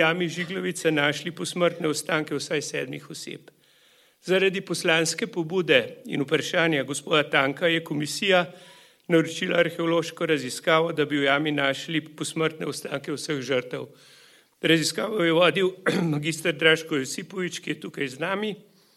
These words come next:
Opravljena je bila sedemnajstega oktobra dva tisoč šestnajst in našli so posmrtne ostanke najmanj dvanajst oseb.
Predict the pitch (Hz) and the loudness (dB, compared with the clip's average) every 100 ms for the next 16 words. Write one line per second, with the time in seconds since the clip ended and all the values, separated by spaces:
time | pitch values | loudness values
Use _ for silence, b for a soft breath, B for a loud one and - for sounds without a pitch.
0 | b b b 160 190 196 202 190 196 180 | b b b 4 6 6 6 2 2 0
1 | 165 175 170 190 175 175 170 160 160 151 | 4 4 4 2 2 4 4 4 4 4
2 | - 165 156 160 156 143 151 - 147 - | 4 2 4 4 2 2 -2 -8 -6 -2
3 | 185 185 175 151 170 156 147 147 151 - | -2 2 0 0 -2 2 2 0 -6 -10
4 | - 160 - 170 165 160 135 - 143 139 | -10 -8 -2 -2 0 -6 -4 -2 -2 0
5 | 147 147 143 135 127 135 123 - - - | 0 2 0 -2 -2 -2 -2 -6 -10 -8
6 | - | -10